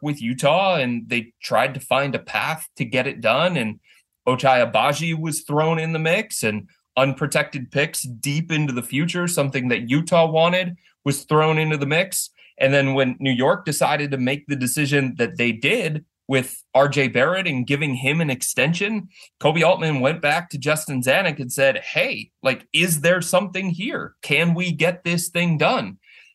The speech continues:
And about forty-eight hours after re-engaging, um, something got done between the Cavs and Donovan Mitchell. And, and I think to your point, Mike,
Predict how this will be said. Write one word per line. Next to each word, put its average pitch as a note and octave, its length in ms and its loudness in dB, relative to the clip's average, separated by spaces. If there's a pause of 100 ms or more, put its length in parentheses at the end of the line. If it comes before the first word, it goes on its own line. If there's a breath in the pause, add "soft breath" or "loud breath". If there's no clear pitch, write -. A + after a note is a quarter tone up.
And C3 440 0
about C3+ 300 0
forty-eight D#3+ 520 0
hours D3+ 400 0
after C3+ 280 -2
re-engaging, C#3+ 1120 -2 (320)
um, B2 400 -2
something C#3+ 360 0
got D3+ 180 0
done D#3 340 0
between B2 340 -4
the A#2 80 -4
Cavs A2 460 -4
and A2 140 -6
Donovan G#2 400 -4
Mitchell. G2+ 340 -10
And, A#2 300 -4
and C3 120 2
I C#3 140 0
think D#3 400 -2 (120)
to F3 100 0
your C#3 180 2
point, C#3+ 320 2
Mike, G3+ 260 0